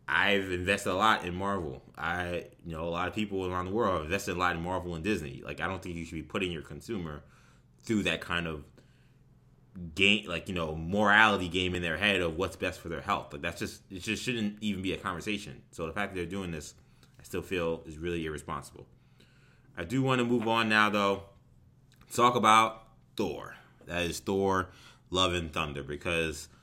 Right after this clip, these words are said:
some set photos leaked. These aren't, you know, the good set photos you're talking about. These are just, like, someone from an iPhone from, you know, hundred yards away set photos. But in those set photos,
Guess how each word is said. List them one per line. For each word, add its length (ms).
some 180
set 220
photos 440
leaked. 320
These 160
aren't, 340
you 60
know, 180
the 100
good 260
set 160
photos 380
you're 80
talking 220
about. 200
These 180
are 40
just, 200
like, 160
someone 320
from 160
an 60
iPhone 540
from, 160
you 160
know, 260
hundred 260
yards 280
away 460
set 240
photos. 460
But 320
in 180
those 180
set 200
photos, 440